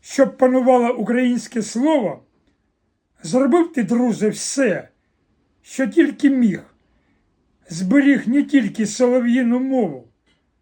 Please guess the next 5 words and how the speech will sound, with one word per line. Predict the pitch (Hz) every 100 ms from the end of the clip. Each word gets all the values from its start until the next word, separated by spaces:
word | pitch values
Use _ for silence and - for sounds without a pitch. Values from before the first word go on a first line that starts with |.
| _ _ _ _ _
культурну | - 285 202 - 311 285
нашу | 285 269 -
спадщину | 269 - - 285 254 - - 165 143 120 _ -
зберіг. | 165 180 262 220 190 - _ _ _ _ _ _ _ _ _ _ _ _ _ _ _ _
Постскриптум. | - 294 - - - - 269 269 - _ - 151 120